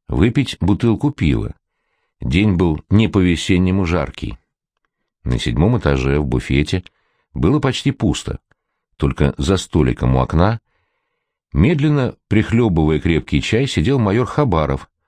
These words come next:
у которого Артемьев когда-то служил в батальоне. «Как, товарищ комбат?» — по старой памяти спросил Артемьев, подсаживаясь к Хабарову. «Может, бросишь чаишко, да выпьем пивка? А то скоро расстанемся».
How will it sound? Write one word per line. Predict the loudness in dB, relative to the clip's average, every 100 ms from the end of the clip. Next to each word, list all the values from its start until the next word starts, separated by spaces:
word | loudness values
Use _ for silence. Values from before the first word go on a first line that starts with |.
| _ _
у | -8
которого | -4 0 2 2
Артемьев | 0 -2 0 0 0
когда-то | -2 0 0 -2
служил | 0 0 0
в | 0
батальоне. | 0 0 0 0 -2 -8 _ _ _ _ _ _ _ _ _ _ _ _ _
«Как, | -2 -2 -2 -8 _ -2
товарищ | 0 0 0
комбат?» — | 0 2 0 -2 -12 _ _
по | -8
старой | -4 0 0
памяти | 0 0 0 -2
спросил | -2 -2 0 0
Артемьев, | 0 0 0 0 -4 _ _ _ _
подсаживаясь | -4 -2 0 0 0 0 -2
к | -2
Хабарову. | 0 0 0 -2 -4 _ _ _ _ _ _ _ _ _
«Может, | -2 0 0 -2 -2
бросишь | 0 0 0 -2 -4
чаишко, | -4 0 0 -2 -4 -4
да | 0 2
выпьем | 2 2 0
пивка? | 0 -2 -2 -4 -6 _ _ _ _ _
А | -8
то | -4 -4
скоро | 0 0
расстанемся». | 2 0 -2 0 0 -2 -6